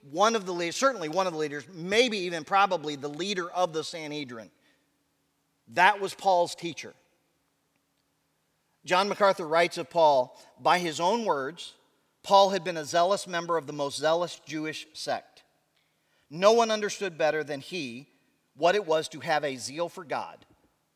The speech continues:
but not in accordance with knowledge. The Jews had a certain degree or kind of knowledge,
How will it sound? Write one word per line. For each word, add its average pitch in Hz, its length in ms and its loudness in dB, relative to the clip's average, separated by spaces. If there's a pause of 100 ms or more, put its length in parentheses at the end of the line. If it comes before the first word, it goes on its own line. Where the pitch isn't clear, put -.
(420)
but 196 240 6
not 175 340 -2
in 156 120 -8
accordance 139 540 -8
with 139 120 -16
knowledge. 131 560 -12 (1000)
The 151 120 -8
Jews 190 580 -6
had 160 160 -2
a 135 80 -6
certain 175 380 -10
degree 156 400 -8
or 143 80 -8
kind 165 400 -8
of 139 140 -10
knowledge, 143 680 -6